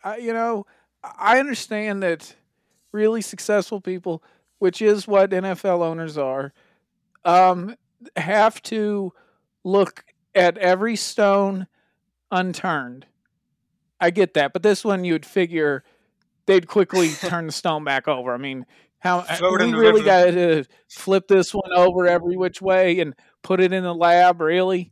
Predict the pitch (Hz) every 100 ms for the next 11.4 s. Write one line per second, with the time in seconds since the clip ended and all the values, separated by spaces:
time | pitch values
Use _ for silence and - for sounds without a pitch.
0 | - 147 175 196 185 - 190 175 165 147
1 | 160 165 156 143 151 147 - 156 147 147
2 | 143 131 123 - - 151 143 143 143 135
3 | 147 - 127 127 131 - _ _ _ _
4 | - 277 202 175 175 160 143 - 190 170
5 | - 240 226 226 202 196 - 196 190 175
6 | - - - 180 - 180 180 - 185 -
7 | 180 156 139 135 127 _ _ _ _ 196
8 | 180 180 185 175 170 180 170 156 - 196
9 | 165 143 135 117 _ _ _ 262 294 _
10 | 381 320 165 - - - _ _ _ _
11 | _ 208 202